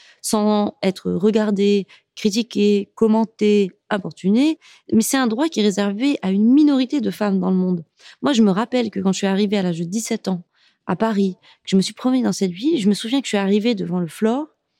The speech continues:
et j'avais pas du tout les moyens de me payer un café au Flore, mais je regardais cet endroit trop beau et je me suis dit, « Bon, je m'assois quand même, mais je vais rester toute l'après-midi, je vais pas bouger. » Et je me suis dit cette phrase complètement bête, mais je sais pas pourquoi.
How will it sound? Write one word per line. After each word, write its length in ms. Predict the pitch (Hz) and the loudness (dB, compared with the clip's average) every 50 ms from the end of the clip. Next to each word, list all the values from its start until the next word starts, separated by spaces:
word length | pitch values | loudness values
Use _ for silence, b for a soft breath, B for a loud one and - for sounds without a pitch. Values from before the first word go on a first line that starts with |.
| B B B B - | B B B B -2
et 40 | |
j'avais 140 | 190 190 190 | 0 0 0
pas 180 | 196 - - 330 | 0 0 0 0
du 120 | 254 254 | 0 0
tout 100 | - 262 | 0 0
les 80 | 254 226 | 0 2
moyens 240 | 208 202 226 254 247 | 2 2 4 4 4
de 40 | 220 | 4
me 80 | 190 | 4
payer 240 | 180 202 208 208 214 | 2 0 0 0 0
un 80 | 208 190 | -2 -2
café 260 | - 185 175 - 180 | -2 -6 -6 -4 -2
au 100 | 185 175 | -4 -4
Flore, 360 | 160 - 214 220 254 311 311 b b b b b b - | -2 -2 -2 0 0 0 -4 b b b b b b -4
mais 80 | 175 | -4
je 40 | 170 | -4
regardais 320 | 170 175 185 196 202 208 | -2 -4 -4 -2 -2 -2
cet 240 | 202 - 180 - - | -2 -4 -6 -8 -6
endroit 600 | 185 196 185 180 185 - - 240 240 247 233 214 | -4 -4 -4 -6 -10 -8 -4 -4 -2 -2 -2 -4
trop 280 | - - - - 190 202 | -6 -8 -16 -10 -10 -10
beau 360 | 190 185 208 226 226 220 214 B B B B B B - | -8 -8 -8 -10 -10 -10 -14 B B B B B B -10
et 40 | 185 | -6
je 100 | - 185 | -4 -4
me 40 | |
suis 160 | 175 - - 175 | -4 -4 -8 -10
dit, « 120 | - 214 | -10 -8
Bon, 120 | 208 196 | -4 -4
je 120 | 175 165 190 | -4 -2 0
m'assois 340 | 196 196 185 - 240 240 226 | -2 -2 -2 -4 -4 -4 -4
quand 140 | - - | -2 -2
même, 180 | 185 196 226 240 | -2 0 2 2
mais 140 | 226 196 180 B B B B 196 | 2 2 0 B B B B -4
je 100 | 180 175 | -2 0
vais 60 | 196 | 0
rester 240 | 196 185 - 233 220 | -2 0 -4 -4 -6
toute 200 | - - 277 - | -4 -8 -6 -4
l'après-midi, 720 | 220 214 - - 214 208 202 185 175 185 208 247 294 349 b b b b b b | -4 -4 -2 0 0 0 0 0 0 -2 0 0 0 -2 b b b b b b
je 100 | - 175 185 | -6 -2 -2
vais 60 | 214 | 0
pas 180 | - 247 247 208 | 0 0 -2 -2
bouger. » 460 | 202 190 185 170 208 254 302 - - | -2 -2 -2 0 0 0 2 2 2
Et 20 | 202 | 2
je 100 | 175 208 | 2 2
me 60 | 214 | 2
suis 140 | - 220 208 | 2 0 -2
dit 120 | 220 262 | -2 0
cette 220 | - 254 196 185 | 0 -2 -2 -2
phrase 260 | - - 208 220 202 - | -6 -6 -4 -4 -4 -6
complètement 560 | - 185 175 - 180 180 175 175 175 185 190 180 _ _ _ _ - | -8 -8 -8 -4 -4 -4 -2 -2 -4 -6 -6 -10 _ _ _ _ -10
bête, 520 | - 165 147 156 208 240 294 - - - 202 | -10 -8 -2 0 0 0 0 -2 -4 -2 0
mais 280 | 202 190 190 196 190 | 0 0 0 0 -2
je 60 | 190 | -4
sais 60 | - 214 | -4 -4
pas 100 | 220 208 | -6 -8
pourquoi. 460 | _ - 175 _ - 233 247 285 | _ -12 -18 _ -4 -4 -4 -4